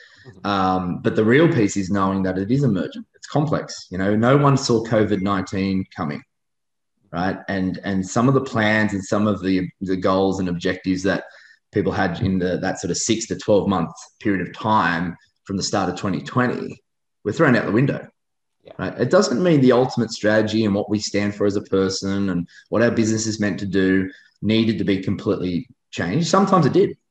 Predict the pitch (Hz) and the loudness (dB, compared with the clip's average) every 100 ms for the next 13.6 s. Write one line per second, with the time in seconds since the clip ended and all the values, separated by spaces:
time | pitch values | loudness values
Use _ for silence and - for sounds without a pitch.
0 | - 107 165 - 151 139 117 113 113 113 | -4 -2 -2 -4 -2 0 2 2 4 0
1 | 95 110 131 143 - - 117 135 143 143 | 2 4 6 4 2 -2 4 4 4 0
2 | 101 - 98 101 113 127 117 101 107 101 | -4 -2 -2 2 4 4 4 2 2 2
3 | 101 101 - _ - - - - 123 98 | 0 0 -4 _ -12 -10 -8 2 4 6
4 | 95 107 90 113 - - 113 117 - 117 | 4 2 -2 -6 -10 -6 -2 0 2 2
5 | 117 123 - 98 104 101 92 90 104 101 | 2 0 0 0 0 -2 -2 0 0 0
6 | 98 - 90 98 98 98 95 110 139 156 | -2 -6 -2 0 0 -2 -2 0 2 2
7 | - - - 143 - 104 98 95 87 69 | 0 -8 -2 0 0 0 0 0 -2 -6
8 | - 85 110 - - - - - 123 120 | -4 -4 -2 -4 -10 -20 -10 2 6 6
9 | 123 120 123 160 156 - 123 170 151 - | 6 4 4 4 2 0 4 4 4 2
10 | 85 - 117 101 160 151 165 156 156 139 | -4 -4 -2 0 0 4 4 4 4 4
11 | 107 - 113 - - - 92 123 117 110 | 2 0 -2 -2 -6 -18 -8 -4 -4 -4
12 | 95 113 104 120 120 123 101 107 107 104 | -4 -4 -2 0 0 0 0 2 2 2
13 | - - - 113 101 | -2 -12 -10 -4 -4